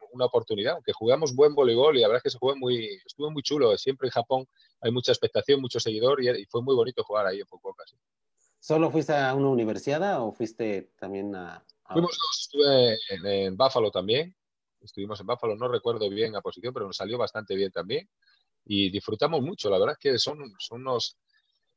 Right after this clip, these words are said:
Speaker 1: eh, unos, eh, torneos, eh, que se disfruta mucho, que se comparte también con otros atletas de otro tipo de,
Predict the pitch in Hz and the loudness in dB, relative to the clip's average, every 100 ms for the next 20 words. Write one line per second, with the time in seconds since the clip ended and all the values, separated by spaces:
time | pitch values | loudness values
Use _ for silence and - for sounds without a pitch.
0 | _ 104 104 104 101 98 98 123 123 - | _ 2 4 6 6 6 6 2 2 2
1 | 107 110 104 120 156 151 123 113 104 98 | 2 0 2 4 4 4 4 2 2 2
2 | 92 92 101 104 92 - 131 120 170 - | 0 -2 -6 -6 -8 -8 -4 -4 -4 -4
3 | 107 95 95 95 117 120 107 120 127 107 | -4 -4 -6 -2 -2 -2 -4 -4 -8 -8
4 | 110 110 98 117 151 120 107 104 104 101 | -8 -8 -6 -6 -4 -4 -4 -8 -10 -6
5 | 104 95 90 | -2 0 -2